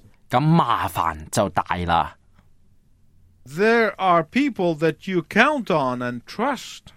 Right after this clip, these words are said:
Speaker 1: 今日你知道我哋好多時候，有啲人我哋係跟佢嘅。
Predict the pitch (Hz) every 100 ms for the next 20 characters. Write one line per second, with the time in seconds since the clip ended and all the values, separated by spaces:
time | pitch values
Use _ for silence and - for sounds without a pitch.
0 | _ _ _ _ _ _ - 240 220 156
1 | - _ _ - 156 180 233 202 160 151
2 | 143 143 151 143 131 160 196 - 113 110
3 | 113 135 175 247 131 98 - - 139 202
4 | 202 170 175 262 247 226 156 127 127